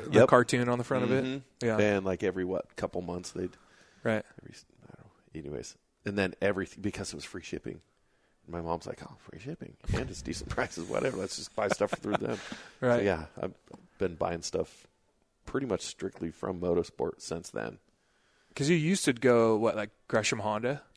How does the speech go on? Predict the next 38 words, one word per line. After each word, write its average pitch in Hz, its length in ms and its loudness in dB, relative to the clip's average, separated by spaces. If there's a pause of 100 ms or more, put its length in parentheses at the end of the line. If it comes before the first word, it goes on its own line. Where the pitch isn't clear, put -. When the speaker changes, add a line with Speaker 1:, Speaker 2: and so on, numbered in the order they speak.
(880)
Speaker 2:
We 113 120 -2
never 151 200 -2
really 160 240 2
bought 98 280 -2
anything 101 340 -8
from 87 160 -10
the 85 60 -12
shops - 340 -8
'cause - 140 -14
it - 60 -16
was - 100 -12
so 107 100 -8
expensive. - 420 -10
Speaker 1:
Just 120 180 2
Nicolads. 110 640 0
Is 117 160 -10
this - 280 -8 (160)
Speaker 2:
Yeah. 87 240 4
Speaker 1:
bikes 120 240 4
from 120 160 -2
the 117 80 2
Nicolads 117 400 4
Speaker 2:
Oh, 110 120 12
Speaker 1:
and 98 80 8
Speaker 2:
yeah, 92 180 12
Speaker 1:
that's 101 80 4
Speaker 2:
no. 104 100 12
Speaker 1:
it? - 140 6 (260)
Speaker 2:
<laughs> - 320 -10
The 120 100 12 (480)
only, 156 300 4 (760)
the - 60 -14
first - 280 -2
bike 107 180 2
I 92 60 6
bought - 400 0
brand 95 280 0
new 87 300 -2